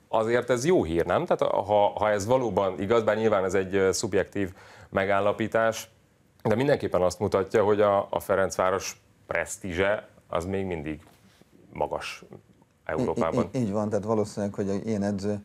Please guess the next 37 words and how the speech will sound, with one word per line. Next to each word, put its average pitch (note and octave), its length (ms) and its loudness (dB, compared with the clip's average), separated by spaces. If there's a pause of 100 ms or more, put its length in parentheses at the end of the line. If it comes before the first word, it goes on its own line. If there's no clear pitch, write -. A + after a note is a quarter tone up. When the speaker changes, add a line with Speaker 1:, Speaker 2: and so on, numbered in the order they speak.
(360)
Speaker 2:
azért G2+ 280 -4
jön G2 100 -2
ide, G2+ 200 -2
mert F#2 360 -4
bízik G2 360 -6
benne, F#2+ 260 -4
hogy F#2+ 120 -4
valóban F#2+ 380 -2
az G2 120 -6
a G2 100 -8 (360)
tervét G#2 380 0
meg G2+ 180 -4
tudja F#2+ 240 -6
valósítani. A#2 800 -2 (300)
Az, B2+ 180 -4
hogy A2+ 80 -4
valaki A#2+ 340 0
esetleg A2 380 -4
tényleg A2 280 -2
ott A2 140 0
van A2 100 -4
a G#2 80 -6
top G#2+ 240 -2
edzők G#2 320 0
között, A#2 400 0 (340)
attól G#2+ 300 -8
nem G#2 120 0
biztos, G2+ 360 -4
hogy A#2+ 100 -8
minden G#2 300 0
csapat G2+ 280 -4
passzol G#2 360 -2
is F#2 140 -4
hozzá, A#2 420 0
tehát G2+ 220 0
itt G2 180 -8
azért G#2 300 0